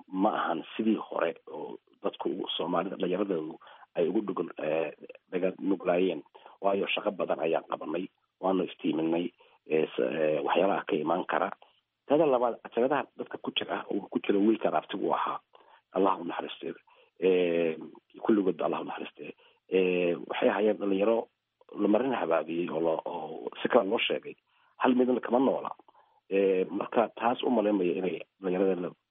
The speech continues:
eh, si toosa wax ugu yeelanayso. Laakiin waxaa possible ah dadkan Al-Shabaab aqoon oo, oo sida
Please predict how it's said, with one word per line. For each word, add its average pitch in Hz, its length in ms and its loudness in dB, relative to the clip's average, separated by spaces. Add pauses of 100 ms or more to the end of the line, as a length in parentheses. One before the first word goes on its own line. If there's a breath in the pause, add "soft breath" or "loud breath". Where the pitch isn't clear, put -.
(240)
eh, - 100 -6 (280)
si 120 60 -10
toosa 95 280 2
wax - 160 -6
ugu 90 100 -2
yeelanayso. 92 600 0 (380 soft breath)
Laakiin 120 240 0
waxaa 107 180 0
possible 123 480 -2
ah 76 140 0 (480)
dadkan 113 280 0
Al-Shabaab 95 460 0
aqoon 80 440 -6
oo, 82 360 -6 (300)
oo - 460 -2
sida 104 180 2